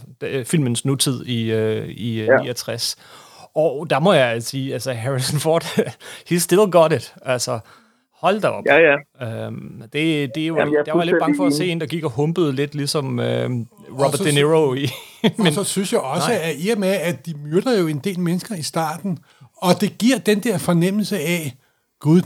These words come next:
Speaker 3: de er ikke usårlige." Måske, måske bliver Indiana Jones skudt før
Speaker 1: Ja.
Speaker 3: skudsekvensen. Må-, måske, øh, hans guddatter bliver måske også skudt.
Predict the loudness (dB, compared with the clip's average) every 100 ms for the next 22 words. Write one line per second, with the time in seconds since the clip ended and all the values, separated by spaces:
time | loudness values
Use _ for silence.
0 | 2 2 2 0 -2 -4 2 2 2 -2
1 | -2 -2 -2 -2 -2 -2 -10 -12 -6 -2
2 | 4 4 4 2 2 0 0 0 0 0
3 | 0 -2 -4 -6 -6 -4 0 0 -2 -8
4 | -6 -4 0 0 0 0 0 -2 -2 0
5 | 0 0 2 2 2 -4 -16 _ _ -4
6 | 0 2 4 4 2 -2 -4 -2 0 0
7 | 4 2 2 0 -2 -2 -2 -4 -2 -4
8 | -2 -4